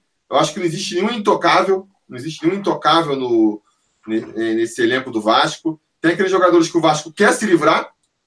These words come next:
tem um joga-, os, aqueles jogadores que o Vasco não se importa de se livrar, se pintar uma oportunidade, o Vasco vende, e tem aqueles jogadores que o Vasco até vai ficar chateado se saírem, mas pagando bem, que mal tem, né?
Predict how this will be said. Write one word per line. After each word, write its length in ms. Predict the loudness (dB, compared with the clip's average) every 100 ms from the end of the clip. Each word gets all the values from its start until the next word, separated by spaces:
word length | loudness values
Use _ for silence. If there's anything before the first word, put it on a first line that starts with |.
| _ _ _ _
tem 120 | 2
um 80 | 2
joga-, 280 | 2 2 4
os, 120 | 4
aqueles 220 | 4 2 2
jogadores 400 | 2 2 0 -2
que 80 |
o 40 | -2
Vasco 680 | -2 -2 -6 -6 -6 -6 -8 _ _
não 160 | -4 -2
se 180 | -4
importa 680 | -4 2 2 2 -2 -8 -8 _
de 80 | -18
se 120 | -8
livrar, 400 | -6 -2 0 0
se 160 | -2 -8
pintar 260 | -8 -4
uma 80 | -4
oportunidade, 880 | -4 -10 -8 -4 0 0 -2 -6 -14 _ _
o 80 | -6
Vasco 320 | -2 -2 -2 0
vende, 460 | 2 2 0 -8 -12 _ _ _
e 120 | -6
tem 120 | -2
aqueles 240 | -2 0 -2
jogadores 420 | 2 2 4 2
que 80 | 0
o 40 |
Vasco 240 | 0 0 -2
até 340 | 0 0 0 -2 _ _ _ _
vai 160 | 0 0
ficar 240 | 0 0
chateado 640 | 0 0 2 4 2 0
se 180 | -6 -8
saírem, 680 | -2 0 0 0 -2 -4 -10 _ -20 _
mas 960 | -4 -2 0 0 0 -2 -8 -10 -12 _ _ _ 0
pagando 380 | 0 2 2
bem, 400 | 2 2 0 -6 _
que 120 | -2
mal 220 | 0 0 -2
tem, 260 | -4 -4
né? 240 | -4 -8